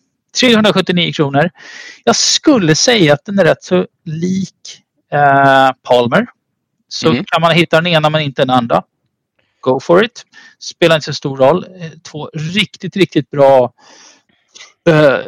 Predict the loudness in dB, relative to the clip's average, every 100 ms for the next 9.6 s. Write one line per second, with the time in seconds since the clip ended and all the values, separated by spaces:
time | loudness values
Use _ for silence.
0 | -14 -16 -2 0 2 0 0 -2 -4 -8
1 | -2 -2 0 -2 -2 -8 _ _ _ _
2 | _ -4 -2 0 -2 -2 -10 -12 -4 -2
3 | -2 -4 0 0 0 -4 -4 -8 -8 -8
4 | _ -20 -20 -20 _ _ -4 -2 0 -4
5 | -6 _ -2 -2 -4 -6 -6 -10 _ _
6 | -8 -8 -12 -12 -12 -12 -14 -14 -14 _
7 | _ _ _ _ _ _ -18 -10 -6 0
8 | 0 0 -8 -14 -10 -8 -4 -4 -6 -10
9 | _ -2 -2 0 -2 -4